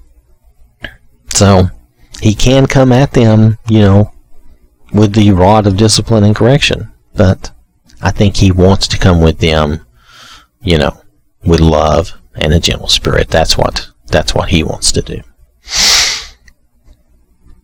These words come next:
All right, so that, that is actually the end of chapter four. That was, some of these chapters are rather quick, and this is, um,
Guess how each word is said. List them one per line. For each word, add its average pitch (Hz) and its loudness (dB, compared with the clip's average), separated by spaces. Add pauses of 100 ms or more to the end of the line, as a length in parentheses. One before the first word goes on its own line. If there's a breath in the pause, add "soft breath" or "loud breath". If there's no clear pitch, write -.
(240)
All 131 0
right, 175 2 (300 soft breath)
so 107 2
that, 151 0
that 156 2
is 139 2
actually 131 2
the 85 2
end 131 4
of 120 -2
chapter - -2
four. 110 2
That 95 0
was, 90 0 (140)
some - 0
of 190 6
these 165 2
chapters 87 0
are 80 -2
rather 98 2
quick, 117 0
and 87 0
this 95 2
is, 98 2 (560 soft breath)
um, 90 2